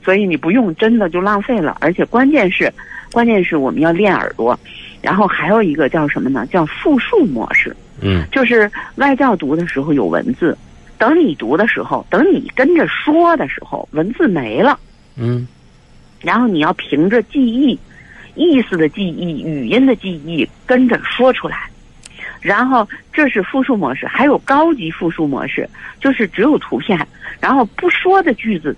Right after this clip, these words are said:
Speaker 1: 带着文字，这句话说，文字给引下去了，就是你等于就是人家是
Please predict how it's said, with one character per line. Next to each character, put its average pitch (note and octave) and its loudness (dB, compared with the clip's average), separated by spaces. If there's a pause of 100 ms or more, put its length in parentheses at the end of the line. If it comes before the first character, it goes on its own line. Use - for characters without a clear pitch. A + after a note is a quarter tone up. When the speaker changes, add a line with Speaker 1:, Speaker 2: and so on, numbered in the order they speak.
Speaker 1:
带 F3+ -2
着 C#3+ -2
文 G#2 0 (120)
字， - -6
这 E4 2
句 C4+ 2
话 A#3+ 0
说， C4 2 (340)
文 F3 0
字 A3 2 (200)
给 D3 2
引 D#3+ 0
下 E3+ -2
去 F3+ -2
了， C#3 -4 (580)
就 F#4 2
是 D#4+ 2
你 B3+ 2
等 G#3 -2
于 - 0
就 A3 2
是 G3 0 (480)
人 E3+ 2
家 A3+ 2
是 F3+ -4